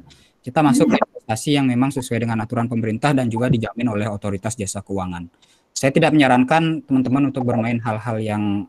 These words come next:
eh, belum dipahami gitu. Kecuali kalau kalian paham ya silakan dan siap untuk menanggung resikonya. Karena konsep investasi itu adalah high risk, high return. Semakin tinggi resiko yang bisa keti-, kita terima, maka, eh, keuntungannya juga akan semakin besar gitu. Jadi untuk sekarang karena kalian,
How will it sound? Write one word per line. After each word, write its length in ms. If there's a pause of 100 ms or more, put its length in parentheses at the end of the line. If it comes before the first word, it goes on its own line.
eh, 240
belum 240
dipahami 480
gitu. 240
Kecuali 240
kalau 160
kalian 240
paham 240
ya 60
silakan 420
dan 120 (360)
siap 240
untuk 160
menanggung 320
resikonya. 560
Karena 320
konsep 480
investasi 560
itu 80
adalah 240
high 160
risk, 320
high 80
return. 400 (320)
Semakin 320
tinggi 240
resiko 320
yang 160
bisa 160
keti-, 320
kita 240
terima, 320
maka, 480 (540)
eh, 160
keuntungannya 480
juga 240
akan 240
semakin 320
besar 400
gitu. 240
Jadi 320
untuk 400
sekarang 480
karena 240
kalian, 400